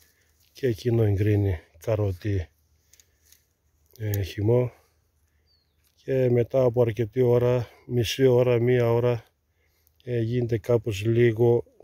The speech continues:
κοκκινοπό. Ωραία. Lactarius deliciosus, Lactarius nostιμos,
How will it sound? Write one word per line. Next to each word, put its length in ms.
κοκκινοπό. 880
Ωραία. 480
Lactarius 680
deliciosus, 1160
Lactarius 720
nostιμos, 840